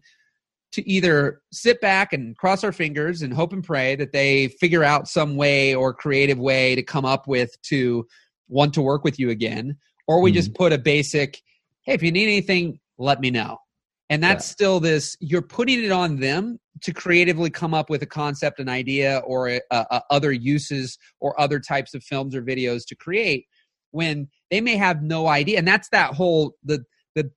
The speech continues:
Speaker 1: order taker versus the chef thing, right? That idea that when we're simply taking orders, um, or even if you pla-, you know,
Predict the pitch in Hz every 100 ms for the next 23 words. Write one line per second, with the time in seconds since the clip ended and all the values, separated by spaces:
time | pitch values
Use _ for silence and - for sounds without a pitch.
0 | _ 165 165 151 165 147 151 139 139 156
1 | 131 139 262 262 - - 131 123 135 139
2 | 151 156 151 143 127 190 208 165 143 156
3 | 156 165 156 143 _ _ _ _ _ -
4 | - 262 254 208 - 208 190 180 139 160
5 | 196 123 120 - - _ _ _ - 135
6 | 135 170 196 233 214 175 185 - - 185
7 | 180 170 139